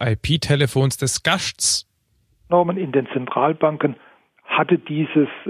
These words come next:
Speaker 2: Problem der Überschuldung, der exzessiven Kreditvergabe auf dem Radarschirm, weil sie sagten, „Ja, was soll's, das ist ein Schleier, den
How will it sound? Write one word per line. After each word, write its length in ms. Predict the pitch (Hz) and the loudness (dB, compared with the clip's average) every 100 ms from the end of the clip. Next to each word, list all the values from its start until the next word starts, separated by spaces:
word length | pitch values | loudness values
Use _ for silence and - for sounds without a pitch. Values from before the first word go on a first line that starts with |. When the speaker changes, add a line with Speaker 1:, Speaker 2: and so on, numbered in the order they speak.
| 202 | -4
Speaker 2:
Problem 760 | - 135 135 127 151 208 208 185 | 0 0 2 4 6 4 2 -2
der 340 | 202 185 147 143 | -6 -2 0 0
Überschuldung, 960 | 190 196 175 139 - 165 190 202 196 | -2 0 2 2 2 4 4 4 2
der 240 | 175 147 190 | 0 0 0
exzessiven 680 | 151 - 143 - 151 147 143 | -2 -2 -4 -2 -4 -2 0
Kreditvergabe 880 | 127 139 180 - 160 165 156 165 170 | 0 2 -2 -4 0 2 4 2 0
auf 100 | - | -2
dem 120 | 160 | -2
Radarschirm, 800 | 135 190 226 196 - 131 120 123 | 2 2 4 2 0 -2 -4 -2
weil 340 | 131 139 143 - - | 0 2 0 -6 -20
sie 60 | 151 | -8
sagten, 240 | 139 - | -8 -8
„Ja, 80 | 139 | -6
was 140 | 131 - | -6 2
soll's, 180 | 226 185 143 | 2 2 0
das 100 | 135 | -8
ist 40 | |
ein 120 | 131 | -4
Schleier, 380 | - 147 160 139 | 0 4 4 2
den 160 | 131 | -2